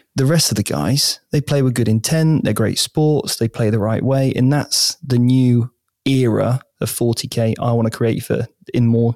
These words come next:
terms of competitive. So that's why I chose that name. But anyway, we've got a review here. Uh, it's from One Million Dingoes. Um, he said, uh, he's put, "Good listen." He's given us a four stars, Dave. He said, "Quite enjoying the show these days.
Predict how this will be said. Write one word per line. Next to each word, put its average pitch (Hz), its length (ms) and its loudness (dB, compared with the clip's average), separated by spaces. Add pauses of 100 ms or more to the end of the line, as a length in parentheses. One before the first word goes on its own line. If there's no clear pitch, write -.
(120)
terms 104 300 -2
of 120 140 -2
competitive. - 580 -2
So - 100 -4
that's - 160 -4
why 117 120 0
I - 20 -4
chose 117 300 -2
that 123 180 -4
name. 113 240 0 (420)
But 143 60 0
anyway, 160 240 2
we've 135 180 0
got - 160 -2
a - 40 0
review 120 360 2
here. 117 280 2 (100)
Uh, 120 160 0
it's 113 100 -2
from 117 400 0
One 139 460 2
Million 117 520 2
Dingoes. 127 640 2 (280)
Um, 123 260 0
he 117 80 2
said, 127 360 0 (320)
uh, 104 200 0
he's 117 160 0
put, - 260 -2 (340)
"Good 165 200 0
listen." 160 400 2 (280)
He's 120 120 0
given 123 240 0
us - 100 0
a 120 40 -2
four 143 340 0
stars, 120 440 0
Dave. 135 400 0
He - 60 -4
said, - 300 -2
"Quite - 220 -2
enjoying 139 340 2
the 131 40 2
show 135 260 0
these 117 260 2
days. 143 360 0